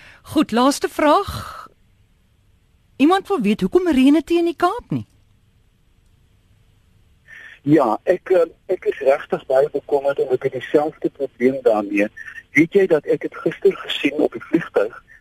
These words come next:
Speaker 2: dat ons tot in Julie maand vyf persent van ons normale reën ontvang het.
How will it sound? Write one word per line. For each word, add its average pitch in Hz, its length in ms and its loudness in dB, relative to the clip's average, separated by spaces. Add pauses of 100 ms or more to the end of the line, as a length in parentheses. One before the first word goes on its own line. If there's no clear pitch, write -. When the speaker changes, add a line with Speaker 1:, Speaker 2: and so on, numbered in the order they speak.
(100)
Speaker 2:
dat 147 200 0
ons 190 440 -2
tot 214 260 0
in 147 320 -4
Julie 180 400 2
maand 110 280 -2 (580)
vyf 233 460 -2
persent 208 500 -2
van 180 280 -6
ons 175 300 -8
normale 131 760 2 (260)
reën 123 380 0
ontvang 123 420 -4
het. 95 100 -6